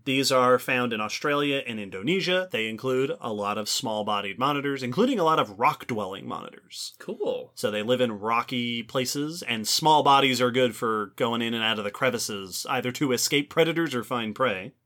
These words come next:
Speaker 1: Hapturosaurus is the subgenus that is sometimes called tree monitors.
Speaker 2: Yay!
Speaker 1: These are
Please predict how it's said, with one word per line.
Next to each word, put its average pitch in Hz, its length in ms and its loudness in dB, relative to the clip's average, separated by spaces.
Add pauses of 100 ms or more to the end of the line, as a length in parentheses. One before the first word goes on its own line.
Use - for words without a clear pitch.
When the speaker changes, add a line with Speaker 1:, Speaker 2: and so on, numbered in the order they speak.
(220)
Speaker 1:
Hapturosaurus 175 1080 4
is 131 160 -2
the 131 60 -6
subgenus 127 640 -2
that 123 140 0
is 117 120 -4
sometimes 123 400 -6
called - 400 -4
tree 240 360 0
monitors. 117 760 0
Speaker 2:
Yay! 349 560 -12
Speaker 1:
These 120 340 0
are 127 320 4